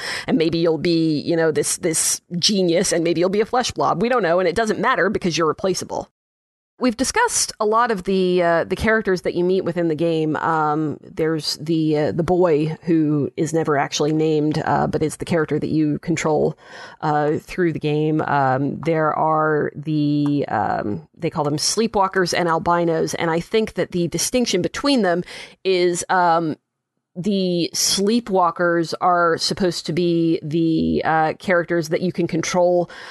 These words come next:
but are, and I'm using humongous air quotes here, are more normal than, uh, some of the, uh, the other, um, kind of bodies that,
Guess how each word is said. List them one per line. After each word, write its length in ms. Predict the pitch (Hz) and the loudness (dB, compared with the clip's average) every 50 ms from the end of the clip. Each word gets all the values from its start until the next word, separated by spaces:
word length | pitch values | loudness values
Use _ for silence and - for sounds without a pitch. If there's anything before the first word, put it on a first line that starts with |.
| - - - | -16 -10 -4
but 240 | 156 196 190 190 - | 0 0 0 2 2
are, 500 | 160 185 175 165 170 165 160 170 - - _ _ _ _ | 2 2 4 4 4 4 4 2 2 -2 _ _ _ _
and 140 | - 160 165 | -2 0 0
I'm 160 | 165 165 - - | 0 0 -2 -2
using 500 | 151 165 180 180 165 180 160 156 139 - - - | -4 -2 0 0 0 0 0 0 -2 -4 -6 -12
humongous 580 | - - - 202 190 190 185 190 185 180 - - | -12 -4 0 2 2 4 2 2 2 0 0 0
air 120 | 175 175 165 | 0 0 2
quotes 320 | - 190 156 147 - - | 2 2 0 0 0 0
here, 280 | 190 175 156 143 147 - - - - - _ - - _ _ - | 0 2 2 2 0 -2 -6 -14 -20 -20 _ -20 -20 _ _ -4
are 300 | 185 175 160 160 - - | 0 2 2 2 0 0
more 380 | - 185 175 160 156 156 151 - | 0 0 2 2 2 2 0 0
normal 800 | - 117 160 170 185 196 196 190 185 170 151 151 131 131 160 180 - - | -2 -2 0 2 2 2 2 2 2 2 2 2 2 2 0 -2 -4 -4
than, 520 | 151 175 180 175 160 151 160 156 160 170 - - | -2 0 0 2 2 2 2 2 2 0 0 0
uh, 300 | - 170 160 135 135 92 | 0 0 2 2 2 0
some 240 | - - - 175 170 | 0 0 0 0 0
of 280 | 160 156 156 165 - - | 0 0 -2 -6 -10 -10
the, 600 | - 156 170 160 156 151 151 151 147 147 143 - - | -6 -2 0 2 2 2 2 2 2 2 0 0 0
uh, 440 | 143 147 135 120 107 107 110 107 - - | 0 0 0 0 0 0 -2 -4 -6 -8
the 300 | - 147 147 147 180 151 | -8 -4 -2 -2 0 0
other, 320 | - - 160 147 151 143 - _ _ _ _ - | 2 2 2 0 0 -2 -4 _ _ _ _ -6
um, 480 | 156 156 - - - 50 50 - - - _ _ _ _ _ _ _ _ _ _ _ _ - | -4 -4 -2 -2 -4 -4 -6 -8 -12 -16 _ _ _ _ _ _ _ _ _ _ _ _ -4
kind 140 | - - 156 | -2 -2 -2
of 80 | 147 | 0
bodies 480 | - 160 151 151 160 151 156 151 - - - - - - - - - - | 0 2 2 2 4 2 2 0 -2 -6 -10 -14 -14 -16 -18 -20 -12 -8
that, 640 | 156 139 190 170 156 151 143 120 - - - - | -4 -2 0 2 2 2 2 2 0 -2 -6 -8